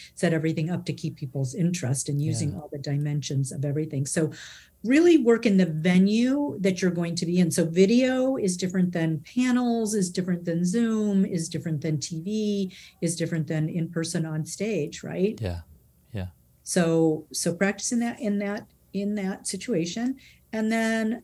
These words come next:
Speaker 1: number three, I would say, um, don't take yourself so seriously. So, um,
Speaker 2: <laughs>
Speaker 1: we all don't wanna make s-, mistakes so bad.
Speaker 2: Yeah.
Speaker 1: And, right? And learn how to transition from the mistakes, right?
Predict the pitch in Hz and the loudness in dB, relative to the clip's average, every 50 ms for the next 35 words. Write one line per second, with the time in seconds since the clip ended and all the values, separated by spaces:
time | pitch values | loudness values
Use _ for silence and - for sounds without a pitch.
0 | _ - 226 233 220 240 240 240 - _ - 302 349 370 370 339 320 302 285 277 | _ -6 -6 -4 -2 -2 -4 -4 -6 _ -4 0 4 4 4 6 4 4 4 2
1 | 269 277 - 240 214 214 220 214 214 208 - - 233 220 220 214 214 220 214 220 | 2 0 0 -2 -2 -2 0 -2 -2 -4 -4 -2 -2 0 0 0 0 2 2 0
2 | 233 - - 208 196 190 185 190 185 190 185 180 185 180 180 - 156 135 - 143 | 0 0 -2 -2 2 4 4 4 4 2 0 0 -2 -4 -4 -4 -6 -6 -8 -10
3 | 143 - - - 131 123 - - - - - - - - - - - - - - | -10 -10 -8 -8 -6 -6 -8 -10 -12 -12 -10 -10 -10 -10 -12 -14 -16 -16 -18 -20
4 | - - - - - - - - 185 175 170 165 160 143 127 - - _ _ _ | -20 -20 -20 -16 -14 -8 4 6 6 6 6 6 2 2 -2 -4 -10 _ _ _
5 | _ - 202 - - 180 185 175 170 180 175 - 165 165 175 208 226 220 214 214 | _ -8 -8 0 6 6 6 6 6 2 -2 -4 -6 0 4 6 6 6 6 4
6 | 226 226 226 226 - - 180 165 190 208 214 220 226 220 185 180 - 196 196 226 | 4 4 2 0 -2 -4 -2 -2 0 0 0 0 0 -2 -2 0 2 2 4 6
7 | 240 262 247 214 185 185 190 180 175 175 175 - - 170 156 135 - - 165 151 | 4 4 4 4 4 6 6 6 4 2 0 -2 -4 -4 -4 -4 -2 -2 -2 -2
8 | 156 - - - - 175 165 160 165 110 95 95 92 90 87 85 82 82 80 78 | -2 -4 -8 -6 -4 -4 -4 -2 -2 0 0 2 2 0 0 0 -2 -4 -4 -8
9 | - - _ _ - 233 269 311 339 339 320 254 214 202 190 190 185 190 202 208 | -12 -18 _ _ -2 0 0 2 4 4 4 4 2 4 4 6 6 4 4 2
10 | - - - 202 208 220 247 285 349 339 - - - _ - - - - - - | -4 -4 -2 0 2 4 4 4 4 2 0 -4 -10 _ -20 -20 -20 -18 -10 -8
11 | 185 180 - _ - - - _ 226 262 302 285 240 208 208 202 190 180 156 160 | -8 -8 -8 _ -20 -20 -6 _ 2 4 6 6 6 6 4 2 0 -2 -2 -2
12 | 170 170 185 196 190 180 196 196 208 202 - 202 196 180 175 143 123 180 160 127 | 2 2 4 4 4 2 2 0 -2 -4 -4 -2 0 0 0 -2 -4 -4 -6 -6
13 | - 139 139 147 160 185 185 - - 294 370 - - - - - - - - _ | -4 -4 -2 -2 -2 -4 -6 -6 -6 -6 -6 -8 -8 -12 -14 -16 -18 -18 -18 _
14 | _ _ _ _ _ _ _ _ 175 180 175 170 170 | _ _ _ _ _ _ _ _ -2 0 0 0 0